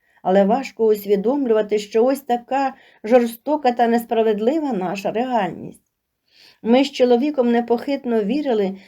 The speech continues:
незважаючи на відстань, постійну тривогу та хвилювання, смертельну небезпеку, що знову настане та мить, коли ми будемо разом. Спільно виховувати нашого синочка,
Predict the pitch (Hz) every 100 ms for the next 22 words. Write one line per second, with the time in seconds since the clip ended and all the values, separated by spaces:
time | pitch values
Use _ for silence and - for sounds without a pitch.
0 | _ 233 240 240 262 302 320 285 277 233
1 | 214 262 320 - 190 185 185 _ _ 247
2 | 240 - - 320 349 311 311 294 233 214
3 | 202 285 240 214 226 - 202 196 180 240
4 | 302 214 196 233 240 240 294 269 240 214
5 | 190 196 - 320 311 240 226 _ _ _
6 | - 254 233 254 294 202 196 196 269 269
7 | 202 202 208 233 311 - 214 214 202 190
8 | 226 285 269 269 269 254 220 170 - -
9 | _ _ _ _ - - - - - 302
10 | 320 277 233 254 247 294 311 269 254 254
11 | 240 285 285 247 226 226 214 220 302 294
12 | - 262 262